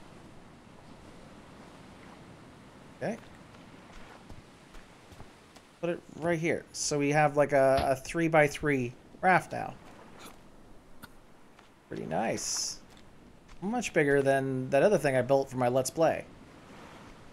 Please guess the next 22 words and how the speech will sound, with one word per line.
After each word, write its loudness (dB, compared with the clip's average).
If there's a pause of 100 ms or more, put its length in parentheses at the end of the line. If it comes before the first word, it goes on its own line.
(140)
Now, 8
if 2
I 8
had 8
more 4
materials, 2
you -4
can -8
just, -4 (140)
you -8
could -12
kinda 4 (200)
keep -2
on 6
going. 4 (380)
Like, 0
I 6
think, -2
um, 6
like, -2 (1300)
like 4
a, 8